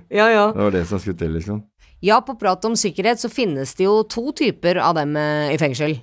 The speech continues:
Speaker 2: Det er det. Og, og det er noe som heter statisk sikkerhet og dynamisk sikkerhet.
Speaker 1: Den statiske sikkerheten, da.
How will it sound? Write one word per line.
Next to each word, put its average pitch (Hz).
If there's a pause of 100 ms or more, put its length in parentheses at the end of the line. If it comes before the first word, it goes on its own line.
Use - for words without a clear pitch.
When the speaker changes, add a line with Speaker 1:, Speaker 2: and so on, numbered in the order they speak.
(140)
Speaker 2:
Det 113
er 95
det. 92
Og, 131
og 127
det 127
er 123
noe 120
som 104
heter 117
statisk -
sikkerhet 147
og 139
dynamisk 87 (140)
sikkerhet. 80 (140)
Speaker 1:
Den 247
statiske 175
sikkerheten, 185
da. 226